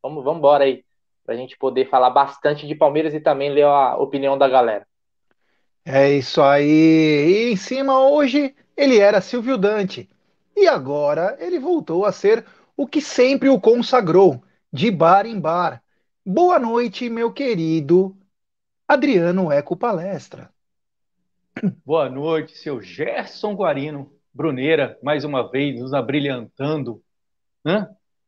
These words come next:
Speaker 3: Com tanta eloquência, senhor Aldo Amadei, família aí no chat. Bora falar um pouquinho mais, né, cara?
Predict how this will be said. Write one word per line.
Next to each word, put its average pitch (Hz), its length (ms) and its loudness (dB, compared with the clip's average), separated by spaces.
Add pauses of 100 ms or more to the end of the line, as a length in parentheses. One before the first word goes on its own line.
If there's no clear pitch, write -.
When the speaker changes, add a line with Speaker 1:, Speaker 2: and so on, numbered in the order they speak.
(440)
Speaker 3:
Com 135 220 -20 (180)
tanta 165 280 2
eloquência, 147 760 0
senhor 175 320 2
Aldo 151 280 6
Amadei, 131 580 -2 (560)
família 143 400 -2
aí 120 80 -4
no 120 100 -10
chat. 165 400 0 (720)
Bora - 280 2
falar 294 200 -4
um 262 80 -6
pouquinho 233 400 -2
mais, 190 320 -8
né, 220 80 -16
cara? 120 380 -6